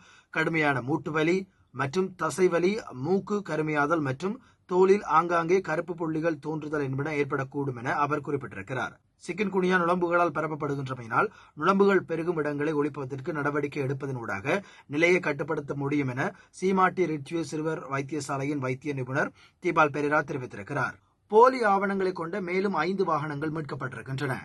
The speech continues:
கலவானை பகுதியைச் சேர்ந்த பொல்கொடுவே கட்டா என அறியப்படும் வாகன விற்பனையாளர் ஒருவரால் போலியான இயந்திர இலக்கம் மற்றும்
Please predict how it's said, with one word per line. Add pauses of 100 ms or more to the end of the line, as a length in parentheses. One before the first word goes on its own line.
(160)
கலவானை
பகுதியைச்
சேர்ந்த
பொல்கொடுவே
கட்டா
என
அறியப்படும்
வாகன
விற்பனையாளர்
ஒருவரால் (300)
போலியான
இயந்திர
இலக்கம்
மற்றும்